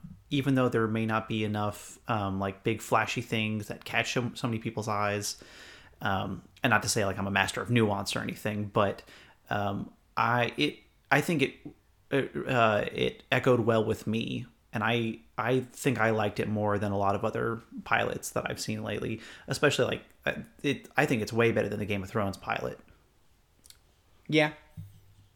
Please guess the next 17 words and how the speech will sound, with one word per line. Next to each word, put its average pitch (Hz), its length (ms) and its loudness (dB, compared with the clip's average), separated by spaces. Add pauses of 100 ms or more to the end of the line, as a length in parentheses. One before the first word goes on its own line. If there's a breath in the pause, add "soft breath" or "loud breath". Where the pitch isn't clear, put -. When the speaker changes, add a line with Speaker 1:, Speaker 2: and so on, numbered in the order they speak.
(340)
Speaker 2:
Um, 214 540 6 (180)
hmm. 320 300 6 (720)
Yeah, 165 380 8 (140)
it, 196 300 4 (640 loud breath)
well, 214 400 6 (460)
I 175 100 6
mean, 185 360 4 (140)
the 165 100 6
Game 175 300 6
of 196 120 6
Thrones 151 400 4
pilot, 131 500 4 (920)
with 135 220 2
how 131 300 6
it 120 200 4
ends, 110 540 -4 (1080)
feels, 165 540 4